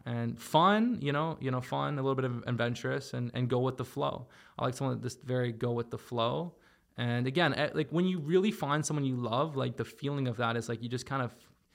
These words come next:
it just feels right. You connect. Um, and, you know, when you're hanging out with them, you just feel like you're in this own little bubble. The world, like, kinda stops, and you're just, like, you know, you're just with your girl, and it just feels like, you know, you're in this little bubble together. Um, but yeah, that's, like, you know, that's probably what I, what I look for.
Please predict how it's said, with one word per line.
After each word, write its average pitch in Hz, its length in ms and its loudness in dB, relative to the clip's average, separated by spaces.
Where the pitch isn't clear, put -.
it 120 60 -10
just 123 200 -4
feels 123 280 2
right. 117 300 0
You 117 140 -4
connect. 117 680 -4
Um, 110 960 2
and, 113 360 -2
you 113 80 -2
know, 117 140 0
when 123 140 0
you're 110 80 0
hanging 123 200 0
out 113 80 0
with 107 60 -6
them, 127 100 0
you 113 60 2
just 110 120 -8
feel 120 100 0
like 117 100 -4
you're 123 80 -2
in 113 60 0
this 113 240 -4
own 120 140 0
little 117 140 0
bubble. 113 460 -2
The 117 80 -4
world, 120 320 0
like, 117 160 -2
kinda 117 140 -2
stops, 117 420 -2
and 123 60 -6
you're 117 80 -2
just, - 80 -10
like, 113 280 -6
you - 100 -6
know, 117 200 -2
you're 123 100 -2
just 117 160 -4
with 113 120 -4
your 117 120 -4
girl, 117 160 -2
and 120 100 0
it 110 40 -4
just 107 120 -8
feels 120 140 -2
like, 107 240 -4
you 117 100 -4
know, 113 80 -4
you're 120 140 -2
in 120 60 0
this 120 180 -4
little 120 160 0
bubble 117 320 0
together. 120 480 -2
Um, 110 240 0
but 113 100 0
yeah, 131 180 4
that's, 120 180 0
like, 120 160 -2
you 123 140 -4
know, 117 120 0
that's 123 200 0
probably 120 380 2
what 120 100 0
I, 117 280 0
what 127 120 -2
I 117 80 0
look 113 200 -2
for. 113 360 -4